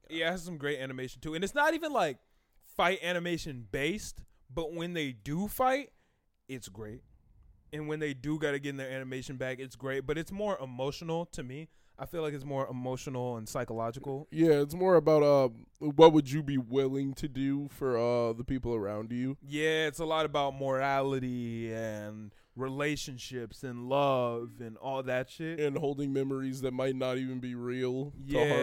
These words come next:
Speaker 3: heart. So he was like, like, the first time he reruns into the girls, like,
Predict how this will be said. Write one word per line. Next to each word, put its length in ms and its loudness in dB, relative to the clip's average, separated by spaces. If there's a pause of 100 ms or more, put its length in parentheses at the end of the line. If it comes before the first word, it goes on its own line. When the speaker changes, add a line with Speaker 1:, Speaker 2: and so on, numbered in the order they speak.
(400)
Speaker 3:
heart. 180 -18
So 240 -2
he 140 -4
was 200 -2
like, 380 -2 (1400)
like, 260 -4
the 100 -6
first 260 -4
time 160 0
he 160 -4
reruns 720 -2
into 240 -4
the 120 -4
girls, 520 -2
like, 200 -4